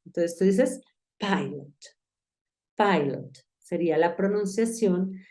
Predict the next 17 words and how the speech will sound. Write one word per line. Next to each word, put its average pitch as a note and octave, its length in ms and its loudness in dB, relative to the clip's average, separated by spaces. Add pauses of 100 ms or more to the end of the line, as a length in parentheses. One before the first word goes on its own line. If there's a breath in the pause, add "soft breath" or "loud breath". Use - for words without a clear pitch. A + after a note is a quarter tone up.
(160 loud breath)
de D3+ 280 4
esta C#3+ 520 -4 (160)
palabra, D#3 560 -4
¿verdad? C#3+ 480 -2 (260 loud breath)
Recuerda, A3+ 720 4 (240)
todo B3+ 320 8
depende. A#3+ 680 4
Si - 260 -6
la E3+ 180 0
sílaba G3+ 640 -2
o E3+ 100 -2
el E3+ 140 -2
pedacito F3 680 -2
que B3 140 -2
yo G3+ 180 0
te F3 160 2
doy C#3 220 -2